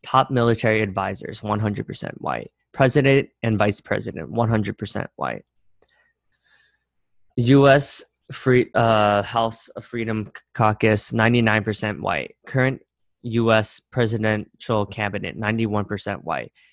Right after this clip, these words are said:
People who decide which T V shows we see, ninety-three percent white. People who decide which books we read, ninety percent white. People who decide which music is produced,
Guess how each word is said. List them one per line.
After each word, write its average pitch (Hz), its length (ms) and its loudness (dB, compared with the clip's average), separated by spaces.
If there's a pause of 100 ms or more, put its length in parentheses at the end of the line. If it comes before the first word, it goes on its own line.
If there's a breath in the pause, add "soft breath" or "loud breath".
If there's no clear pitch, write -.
(120)
People 175 340 2
who 135 120 4
decide 113 380 2
which 107 300 -2
T 123 100 0
V 110 160 -2
shows 101 320 -6
we 98 100 -16
see, 98 360 -16 (420)
ninety-three 117 1400 -6
percent 110 400 -6
white. 90 240 -2
People 147 240 -2
who 147 100 6
decide 110 540 2
which 104 260 -2
books - 280 -4
we 95 160 -4
read, 69 320 -6 (480 soft breath)
ninety 110 280 2
percent 101 400 -4
white. 62 300 -6 (1800)
People 170 240 2
who 175 100 8
decide 123 420 4
which 117 280 2
music 117 400 2
is 107 140 -4
produced, 101 520 -4